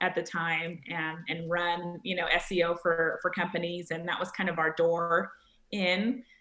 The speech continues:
Um, so it's funny, we were actually on a walk this morning, me and my husband, and, um, just talking through things. I mean, it's so, it's so nice because we both right now, you know, we have one business right now, an energy company, but we're also, we're both running, um, nonprofit organizations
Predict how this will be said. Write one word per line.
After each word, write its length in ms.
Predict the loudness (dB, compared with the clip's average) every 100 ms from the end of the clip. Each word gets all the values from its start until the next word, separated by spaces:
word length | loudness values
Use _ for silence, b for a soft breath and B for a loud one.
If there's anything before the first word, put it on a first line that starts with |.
| B
Um, 280 | 4 4 4
so 240 | 2 2 2
it's 260 | 0 -2
funny, 380 | 2 4 2 2
we 80 | 4
were 60 | 4
actually 300 | 4 0 0
on 100 | 2
a 60 |
walk 260 | 4 4 2
this 160 | -2 -2
morning, 340 | -2 -2 -2
me 120 | -2
and 100 | -2
my 80 | -4
husband, 460 | -2 -2 -2 -2 -2
and, 200 | -4 -6 -4
um, 340 | -2 -4 -6 -14 _ -20 B B B
just 280 | 2 2 4
talking 360 | 4 6 6 0
through 200 | 0 0
things. 420 | 2 2 0 0 -4
I 60 |
mean, 160 | -2 -2
it's 220 | -2 4
so, 280 | 8 8 8
it's 200 | 2 2
so 120 | 4
nice 320 | 6 6 4 0
because 240 | -2 2
we 80 | 2
both 420 | 4 6 6 6 0 -8 2
right 300 | 4 4 4
now, 520 | 2 4 4 2 0
you 100 | -2
know, 100 | 2
we 140 | 2 2
have 220 | 0 2
one 180 | 2 6
business 540 | 4 4 2 0 0
right 160 | 0 2
now, 140 | 2
an 80 | 2 2
energy 300 | 2 0 -4
company, 540 | -4 -4 -4 -6 -8 b b b 0
but 200 | 2 6
we're 120 | 4 6
also, 540 | 4 2 4 4 4 2
we're 160 | 4
both 200 | 4 4 4
running, 480 | 2 2 0 -2 -2
um, 320 | 0 0 0
nonprofit 520 | 0 2 2 2 2
organizations 1000 | 0 0 -2 0 2 2 2 -2 -2 -6